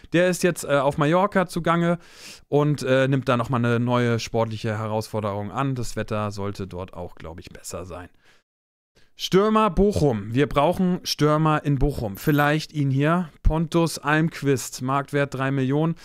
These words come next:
war zuletzt Stammkraft bei U S Lecce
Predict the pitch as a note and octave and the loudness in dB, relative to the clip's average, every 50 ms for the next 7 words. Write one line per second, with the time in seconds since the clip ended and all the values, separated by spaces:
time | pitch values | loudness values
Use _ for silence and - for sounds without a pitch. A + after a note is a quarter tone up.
0 | - - - - - - C3+ D3 D#3 - D#3+ E3 F3 E3+ - - - - - E3 | -20 -20 -20 -10 -2 0 2 2 2 2 2 2 2 2 0 -4 -4 0 0 0
1 | E3+ F#3+ F3+ - - F#3 F3 - - - D#3 D#3 D3+ C3+ - E3+ F3 G3 E3+ D#3 | 0 0 -2 -2 0 0 0 0 0 0 2 2 2 0 0 0 0 2 2 2
2 | E3 E3 - - - C3 B2+ C#3+ D#3 E3+ E3+ - - - E3+ F3+ G3+ A3+ | 2 0 0 -4 -6 -4 -2 0 0 0 0 -2 0 2 2 2 2 0